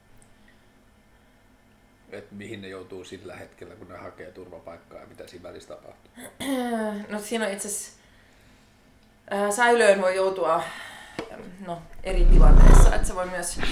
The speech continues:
Speaker 2: ehkä Suomessa on aika yleistä, että jos saa kielteisen päätöksen, niin se laitetaan säilöön, koska pelätään, että ihminen niinku häviää ennen kuin
Speaker 1: Karkaa verkostoon.
Speaker 2: Niin,
Speaker 1: Mm.
Speaker 2: ennen kuin se karkotus pannaan täytäntöön. Mut sit on kyllä niitä myöskin, että jos sun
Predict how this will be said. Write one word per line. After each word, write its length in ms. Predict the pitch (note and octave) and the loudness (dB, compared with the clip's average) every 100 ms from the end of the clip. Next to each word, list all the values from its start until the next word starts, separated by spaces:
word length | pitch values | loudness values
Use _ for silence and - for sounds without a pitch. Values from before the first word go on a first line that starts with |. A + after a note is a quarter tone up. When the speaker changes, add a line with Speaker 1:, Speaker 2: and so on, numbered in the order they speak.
| - - - | 0 2 0
Speaker 2:
ehkä 180 | - G3 | 0 -2
Suomessa 460 | G#3+ F#3+ F#3+ - | -6 -6 -6 -8
on 60 | F3 | -6
aika 180 | F3 E3 | -6 -8
yleistä, 500 | F3+ E3 E3+ D3 D3+ | -10 -10 -10 -12 -12
että 160 | - | -12
jos 120 | E3 | -14
saa 100 | - | -12
kielteisen 580 | E3+ F#3+ E3 C#3 C#3 E3 D#3+ | -12 -10 -10 -10 -12 -14 -10
päätöksen, 600 | D#3 F3 - - A#3 G#3+ - - _ - _ _ - | -8 -6 -6 -6 -8 -12 -18 -20 _ -20 _ _ -20
niin 120 | F#3 | -20
se 80 | E3 | -14
laitetaan 400 | F3 E3+ - D3+ | -8 -8 -8 -12
säilöön, 640 | - G3+ G#3+ D#3+ D3 - D#3+ _ _ _ - | -10 -10 -10 -12 -14 -16 -20 _ _ _ -20
koska 200 | E3+ - | -20 -20
pelätään, 480 | - E3 D#3 - - | -16 -14 -12 -12 -14
että 140 | E3 | -14
ihminen 340 | D3+ D#3+ D#3+ - | -18 -18 -18 -20
niinku 200 | D#3+ D3+ | -20 -20
häviää 420 | - E3 - - | -18 -16 -14 -14
ennen 200 | D2 - | -16 -18
kuin 160 | F2+ F2 F2 _ | -20 -20 -20 _
Speaker 1:
Karkaa 540 | - G#2+ - G#2+ - | -18 -18 -18 -20 -20
verkostoon. 560 | A#2 A2 G#2+ - - F#3+ | -16 -16 -18 -20 -20 -20
Speaker 2:
Niin, 240 | G3+ E3 | -18 -18
Speaker 1:
Mm. 140 | F3 F3 | -20 -20
Speaker 2:
ennen 200 | F#3 E3+ | -20 -20
kuin 120 | F#3 | -20
se 80 | E3+ | -18
karkotus 400 | D#3+ E3+ F#3+ - - | -16 -16 -16 -20 -18
pannaan 240 | G3+ G3 | -16 -14
täytäntöön. 500 | G3 F#3+ G#3 A3+ A3 | -10 -10 -12 -12 -12
Mut 80 | A3 | -12
sit 180 | A3+ G#3+ | -16 -16
on 60 | |
kyllä 180 | G3+ F#3+ | -14 -12
niitä 200 | G3+ G3 | -12 -12
myöskin, 380 | F3+ F3 F3 F#3+ | -12 -12 -14 -14
että 160 | E3 E3+ | -16 -16
jos 160 | D#3+ | -14
sun 240 | - E3+ | -14 -16